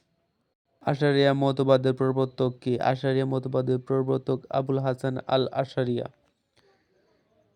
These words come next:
হে, মুতাজিলা মতবাদের প্রতিষ্ঠাতা কে? মুতাজিলা মতবাদের প্রতিষ্ঠাতা ছিলেন ওয়াসিম বিন আতা। মুতাজিলা কোন খলিফার ধর্ম, রাষ্ট্রধর্ম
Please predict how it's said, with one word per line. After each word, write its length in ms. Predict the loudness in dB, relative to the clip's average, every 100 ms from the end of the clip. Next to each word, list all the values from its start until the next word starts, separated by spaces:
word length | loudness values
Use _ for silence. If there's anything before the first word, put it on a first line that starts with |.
| _ -4
হে, 140 | -2
মুতাজিলা 1000 | 0 2 4 8 8 6 2 4 6 4 0 _ _ -4
মতবাদের 840 | 0 0 0 -2 2 2 4 2 0
প্রতিষ্ঠাতা 760 | -2 0 -2 -2 -4 0 0
কে? 220 | 0 -2
মুতাজিলা 500 | -2 -2 -2 0 0
মতবাদের 480 | 0 0 -2 -2 -2
প্রতিষ্ঠাতা 500 | -2 -4 -6 -6 -6 -8 _
ছিলেন 360 | -6 0 2 2 -2 -6 _ _ _ _ -4 2
ওয়াসিম 640 | 4 2 0 0 0 0 2
বিন 440 | 4 4 0 -4 -6
আতা। 360 | -8 -2 -2 -2 -4 _ _ _ _ _ _ _ _ _ _ _ _ _ -4
মুতাজিলা 920 | 0 0 2 0 2 0 0 2 2
কোন 400 | 0 -2 -2 -4
খলিফার 1000 | -2 0 0 -2 0 2 2 2 0 0 0
ধর্ম, 540 | 0 0 0 0 -2 -4 _ _ _ _ 0
রাষ্ট্রধর্ম 720 | 0 0 -2 0 0 0